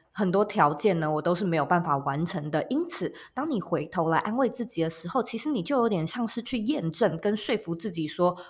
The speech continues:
：“我的这个信念是对的。”然后就是因为这样，所以它不断地被喂养，越来越大，因为你每次都在验证你都是，你说的都是对的嘛。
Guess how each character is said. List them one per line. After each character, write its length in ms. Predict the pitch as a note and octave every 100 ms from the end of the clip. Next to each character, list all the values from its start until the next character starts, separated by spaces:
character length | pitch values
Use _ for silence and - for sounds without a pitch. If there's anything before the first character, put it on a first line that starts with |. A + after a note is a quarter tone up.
| -
：“我 200 | G3+ D3
的 80 | F3+
这 80 | G3+
个 80 | F3+
信 260 | - G3
念 160 | F#3 E3
是 140 | D#3+
对 280 | E3 - D#3+ -
的。” 200 | - - _ _ _ -
然 120 | D3+
后 600 | F#3 F3 D#3 C#3 - -
就 140 | - G#3
是 180 | - G#3+
因 200 | - F#3
为 100 | F3+
这 200 | F#3 D#3
样， 260 | D3 - - _
所 140 | -
以 40 | F#3+
它 140 | A#3
不 180 | - E3
断 220 | D#3+ G3
地 80 | E3
被 460 | - F3+ D#3 - -
喂 240 | C4+ D4 E3 C3+
养， 120 | C#3 - - - -
越 160 | C#4+
来 120 | F3+ E3
越 180 | G3
大， 200 | E3+ D3 D#3
因 100 | B3+
为 80 |
你 80 | A3+
每 120 | F#3
次 160 | D3+ A3
都 120 | F3+
在 100 | F#3+
验 300 | F#3 G3 E3
证 260 | D#3+ F3+ D#3+
你 80 | D3
都 260 | F3 E3+
是， 340 | F3 - - -
你 140 | E3+
说 200 | E3 G#3
的 60 | F#3
都 140 | D#3+
是 100 | D#3+
对 240 | E3+ F3 -
的 100 | -
嘛。 260 | - -